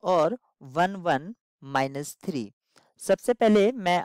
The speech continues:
आर थ्री को आर वन से रिप्लेस कर दूंगा और इक्विवेलेंट सिस्टम जो होगा वन, वन, माइनस थ्री, थ्री, थ्री,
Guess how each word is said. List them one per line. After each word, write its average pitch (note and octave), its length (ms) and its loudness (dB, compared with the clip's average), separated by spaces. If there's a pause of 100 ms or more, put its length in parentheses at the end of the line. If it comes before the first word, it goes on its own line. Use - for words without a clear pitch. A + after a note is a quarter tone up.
आर D#3+ 280 4
थ्री G3+ 300 -2
को F#3 320 -8
आर D3 300 0
वन E3 200 -10
से F3+ 200 -2
रिप्लेस E3+ 500 -4
कर F3 160 -4
दूंगा F3+ 260 -8
और D3 260 -8
इक्विवेलेंट E3+ 720 -2
सिस्टम F#3 480 -6
जो F#3 140 -12
होगा D#3+ 340 -2 (520)
वन, F3 380 -2
वन, E3 480 -2 (360)
माइनस D#3+ 600 -4
थ्री, G#3 320 -2 (1120)
थ्री, G3+ 360 0 (100)
थ्री, G3 420 0